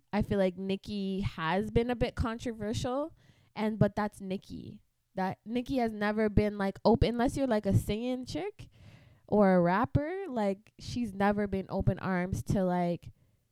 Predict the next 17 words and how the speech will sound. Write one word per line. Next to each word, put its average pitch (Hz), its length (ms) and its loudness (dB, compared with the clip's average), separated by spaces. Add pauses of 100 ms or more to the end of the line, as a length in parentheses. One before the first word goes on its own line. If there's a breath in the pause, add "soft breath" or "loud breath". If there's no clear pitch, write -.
(280)
the 208 120 2
artists 190 600 2
that 180 220 -2
come 185 440 0 (120)
behind 196 580 -4
her, - 260 -4 (420 soft breath)
you 214 120 -4
know? 214 180 4
But 196 260 4
it's, - 240 0
like, 226 240 2
kinda 214 300 0
crazy 196 320 0
'cause 190 180 -2
she - 120 -10
kinda 190 280 -2
looked 180 320 -2